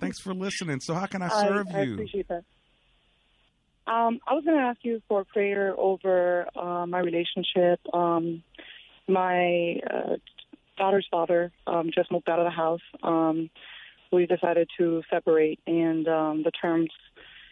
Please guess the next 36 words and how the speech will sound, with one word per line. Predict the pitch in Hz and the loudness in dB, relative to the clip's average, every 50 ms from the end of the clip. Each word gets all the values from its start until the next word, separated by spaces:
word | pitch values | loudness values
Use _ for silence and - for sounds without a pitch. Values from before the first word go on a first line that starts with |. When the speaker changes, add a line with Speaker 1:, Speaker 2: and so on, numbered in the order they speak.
| _ - _ | _ -4 _
Speaker 2:
is | 190 190 - | -2 0 0
because, | - 190 - 214 202 190 180 196 | -2 -2 0 0 0 2 2 2
um, | 190 190 190 185 185 185 190 190 185 _ _ | 2 2 2 2 0 -2 -4 -8 -12 _ _
there's | - 208 - | -2 0 2
been | 233 | 2
a | 220 | 2
lot | 196 185 180 185 196 - - | 2 2 2 2 0 0 -4
of | - 180 | -6 -8
strife, | - - - 175 170 180 196 202 208 - - - - _ | -6 -2 0 0 2 0 0 -4 -6 -10 -18 -20 -20 _
a | - 302 | -10 -6
lot | 175 175 175 175 175 | -4 -2 0 2 2
of, | 185 175 160 175 | 0 0 0 0
uh, | 170 165 165 156 | 0 0 0 -2
resentment. | 175 180 - - 185 165 208 190 190 190 - _ _ _ - - | -4 -8 -4 -4 -2 0 0 -2 -2 -4 -8 _ _ _ -18 -14
Speaker 1:
Mm. | 107 104 104 104 104 - 202 - | -12 -10 -10 -8 -8 -8 -8 -6
Speaker 2:
Um, | 180 180 180 175 175 175 170 175 | -2 -2 0 2 0 0 -2 -4
he | 175 180 196 | -2 -2 0
used | 185 180 185 180 - - | 2 2 2 0 0 -2
to | - 180 | -4 0
drink, | - 170 170 175 185 180 - | 2 2 2 2 0 -2 0
and | 180 170 165 165 165 170 | 0 2 2 2 0 -2
by | - 180 170 | -2 0 0
the | 165 160 | 0 2
grace | 175 170 175 - - | 2 0 0 0 -2
of | 170 | 0
God, | 160 170 160 165 - | 2 2 2 0 0
he | - 180 | 0 0
no | 170 170 | 2 2
longer, | 165 165 160 160 160 160 160 165 165 _ _ - - - - - _ _ _ _ _ | 4 4 2 2 2 2 0 0 -4 _ _ -20 -20 -20 -20 -20 _ _ _ _ _
um, | - - 330 320 320 - 302 156 156 170 - 294 - _ 214 | -4 0 0 2 2 2 0 0 -4 -6 -10 -18 -16 _ -2
does | - 170 170 165 - _ | 0 2 2 2 0 _
so | 170 156 165 165 - | 0 0 0 0 0
since, | - 156 151 156 - _ _ - _ _ - - | -2 0 0 -2 -4 _ _ -20 _ _ -8 -4
since | - - - | -4 -2 -2
Speaker 1:
Mm. | |
Speaker 2:
September. | - - - - 170 160 160 165 170 | -4 -8 -4 -2 0 2 2 0 -2